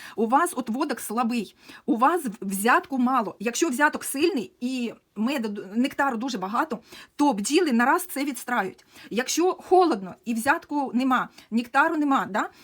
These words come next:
От, і, е, якщо він не такий активно виробляючи, тобто їжі нема, я скажу по-простому, якщо для бджіл їжі нема, що вони будуть робити?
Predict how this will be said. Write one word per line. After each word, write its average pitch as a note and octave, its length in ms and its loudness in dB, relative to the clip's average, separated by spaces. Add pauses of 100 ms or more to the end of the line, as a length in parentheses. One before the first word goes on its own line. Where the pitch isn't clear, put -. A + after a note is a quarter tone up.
От, B3+ 320 0
і, B3 280 -2
е, - 260 -6
якщо C#4 360 -2
він D4 100 0
не C4 100 0
такий D4+ 340 -2 (800)
активно C#4+ 400 0
виробляючи, B3+ 420 0
тобто B3+ 340 -4
їжі C#4 360 2
нема, C4 280 0
я A3+ 180 -2
скажу C4 220 -6
по-простому, C4+ 400 -2
якщо B3 340 0
для G#3+ 140 -2
бджіл A3+ 240 -2
їжі A#3+ 280 -2
нема, C#4 240 0
що C#4 160 -4
вони D#4 160 2
будуть C4+ 220 2
робити? A#3 320 0